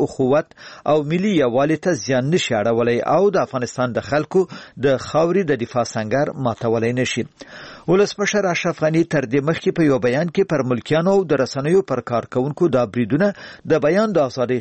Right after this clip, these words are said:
خلاف او د بشریت ضد جنایت وبلل. له بلې خوا، د ملګرو ملتونو مرستندوی ماموریت یا یونما نن په یو بیان کې د کابل پرونی حمله په کلکه وغندله. یونما وایي، دې تروریستي برید د کابل عام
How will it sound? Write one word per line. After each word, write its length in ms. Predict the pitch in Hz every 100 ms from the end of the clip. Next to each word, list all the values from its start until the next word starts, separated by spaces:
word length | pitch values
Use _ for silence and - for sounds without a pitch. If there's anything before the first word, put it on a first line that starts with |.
| -
خلاف 360 | 123 147 170
او 100 | 196 190
د 200 | 139 113
بشریت 500 | 117 - 113 113 98 -
ضد 160 | 98 101
جنایت 420 | 107 104 113 -
وبلل. 380 | 170 113 101 110 - - - -
له 100 | 139
بلې 180 | 127 123
خوا، 100 | 156
د 180 | 160 175
ملګرو 300 | 151 147 135 135
ملتونو 340 | 131 170 185 156
مرستندوی 460 | 127 - 147 202 156
ماموریت 520 | 123 113 120 143 151
یا 100 | 165 139
یونما 400 | 127 113 120 160 196 - - -
نن 220 | 165 214 180
په 100 | 147
یو 80 | 135 127
بیان 200 | 123 160
کې 160 | - 202
د 80 | 180 -
کابل 220 | 123 127 120
پرونی 340 | 123 123 123 117 -
حمله 300 | 107 127 165 147
په 60 | -
کلکه 280 | 127 - 147
وغندله. 460 | 156 104 107 117 110 - - - -
یونما 340 | 151 135 131 120
وایي، 300 | 120 156 190 - - - 143
دې 100 | 220 190
تروریستي 440 | 143 139 - - 170
برید 180 | 208 156
د 80 | 147 -
کابل 280 | 135 180 -
عام 240 | 196 190